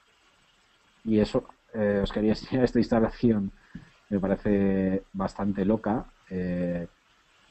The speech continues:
que respon-, bueno, que es una pieza de su proyecto Enjoy the Poverty, ¿de acuerdo? Que Renzo Martins también colabora en varias cosas con,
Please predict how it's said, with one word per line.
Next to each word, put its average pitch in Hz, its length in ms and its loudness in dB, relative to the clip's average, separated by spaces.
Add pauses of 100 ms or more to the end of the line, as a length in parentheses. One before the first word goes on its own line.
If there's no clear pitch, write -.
(960)
que 120 140 6
respon-, 123 560 4
bueno, 127 360 6
que 120 100 4
es 113 120 2
una 127 160 6
pieza 127 220 6
de 120 80 4
su 123 100 0
proyecto 120 680 8
Enjoy 120 520 8
the 117 180 10
Poverty, 127 720 6 (640)
¿de 104 80 -4
acuerdo? 110 380 2 (460)
Que 113 340 4
Renzo 120 320 6
Martins 131 360 6
también 120 460 8
colabora 117 440 8
en 113 80 6
varias 113 260 6
cosas 113 300 0
con, 104 1000 4